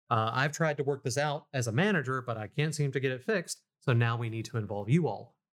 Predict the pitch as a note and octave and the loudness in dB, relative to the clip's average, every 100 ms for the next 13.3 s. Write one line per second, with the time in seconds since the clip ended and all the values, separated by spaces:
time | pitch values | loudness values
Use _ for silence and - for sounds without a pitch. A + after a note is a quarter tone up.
0 | _ _ F3+ G#3 A#3+ - D4+ C4+ - C3 | _ _ 4 4 -2 -2 -2 0 0 -2
1 | - - _ _ _ - F#3 - G#3 G3+ | -2 -8 _ _ _ -2 -2 2 0 2
2 | E3+ D#3+ C3+ C3 A#2 B2+ B2 A#2 - _ | 0 0 0 0 2 0 -2 -6 -8 _
3 | _ - A#2 A#2 G#2 A#2+ C#3 B2+ A2 A#2 | _ -6 -4 -4 2 2 2 0 -2 -4
4 | - G2 - _ _ B2+ A#2+ B2 G#2+ G#2 | -6 -12 -16 _ _ -4 0 -2 0 -2
5 | - G2 A#2 A2 G2+ - _ _ _ _ | -6 -2 0 0 -4 -16 _ _ _ _
6 | _ _ _ - D#3+ A3+ - F3+ C3+ A#2 | _ _ _ -4 -2 0 2 2 2 -2
7 | - A#3 - D3 C#3 A#2 C3+ A#2+ G#3 B3 | -6 -2 4 4 4 0 -4 -2 -2 -2
8 | - E3+ B2 D3+ D3+ C#3 C3 A#2+ B2 A2 | -2 -2 2 2 2 0 -2 -2 -4 -4
9 | - C#3 C#3 A2+ G2 D3 D#3+ D3+ C#3+ - | -2 0 0 -4 -2 0 2 2 -2 -4
10 | _ _ - A2+ G#2+ _ - F#3 E3 D3 | _ _ 0 0 0 _ 0 2 4 0
11 | C#3 B2 C3 A#2+ F3+ F3+ D#3+ D#3 C#3+ D3+ | 0 -2 -4 -2 -2 -2 -2 -4 -2 -2
12 | C#3+ C#3+ C3+ D#3 D3+ - C#3+ B2 G#2+ C3+ | -2 -4 -4 -2 -2 -2 -2 0 0 -2
13 | C#3 C3+ C3 | -4 -6 -6